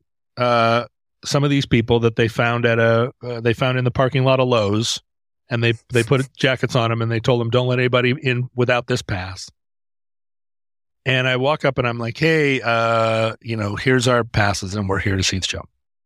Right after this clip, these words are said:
"That's not the right pass, and you can't,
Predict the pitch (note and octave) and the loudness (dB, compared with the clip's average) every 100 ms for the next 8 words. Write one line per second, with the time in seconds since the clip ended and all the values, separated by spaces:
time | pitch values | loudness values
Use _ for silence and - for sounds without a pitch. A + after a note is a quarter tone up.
0 | _ _ _ _ _ _ _ _ _ _ | _ _ _ _ _ _ _ _ _ _
1 | _ C#3+ C#3+ - D3+ C#3+ C3+ C3 A#2+ A2+ | _ 2 2 2 2 2 2 2 0 -2
2 | G#2+ G2+ G2 - - - G#2 G2 G2 - | -4 -4 -6 -10 -14 -14 -14 -12 -12 -4
3 | G#2+ G#2+ | -4 -4